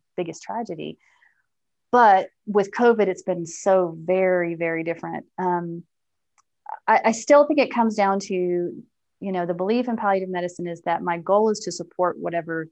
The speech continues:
the family and the patient's needs are. My goal is not to sway them to what I want,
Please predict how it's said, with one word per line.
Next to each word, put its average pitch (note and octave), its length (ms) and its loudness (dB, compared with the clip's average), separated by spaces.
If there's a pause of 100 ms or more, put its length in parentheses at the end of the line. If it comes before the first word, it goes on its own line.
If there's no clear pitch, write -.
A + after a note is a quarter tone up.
the E3 80 -14 (100)
family F3 400 -6
and E3 80 -12
the D#3+ 60 -12
patient's E3 460 -14
needs D#3 240 -14
are. - 240 -8
My F3+ 120 -6
goal G3+ 220 2
is G3 100 -6
not F3 180 -4
to D#3+ 80 -16
sway F3+ 340 -4
them E3 180 -10
to - 120 -20
what D#3 160 -4 (120)
I D#3 220 -8
want, C#3+ 240 -12